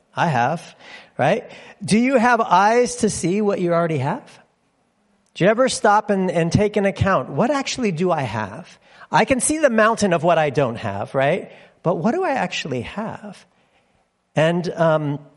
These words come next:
do you believe that God can do something with what you already have? Verse ten, it says, Jesus said, "Have the people sit down."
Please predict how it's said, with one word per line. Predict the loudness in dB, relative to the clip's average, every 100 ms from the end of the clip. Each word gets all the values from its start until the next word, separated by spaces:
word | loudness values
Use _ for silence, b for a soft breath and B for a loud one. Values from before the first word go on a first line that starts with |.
| _ _ _ -18 -4
do | 0
you | 2 2
believe | 2 2 2 0 0
that | 0 -2 0
God | 2 2 0
can | -4 -4 -2
do | -2 -4
something | -4 -4 -2 -4 -4 -8 -14 _ _ _
with | -6 -4
what | -2 -2
you | -2 -4
already | -4 -8
have? | -10 -12 -12 -16 -20 _ _ _ _ _ _ _ _ _ _ _ _ _ _ _ _ b b b b b b _
Verse | -2 0 0 2
ten, | 2 2 0
it | 0
says, | 0 0 0
Jesus | 0 0 0 0
said, | 0 0
"Have | 0 0 0 0 -4
the |
people | -4 -4 -2 -4
sit | -2 -6 -4
down." | -4 -6 -8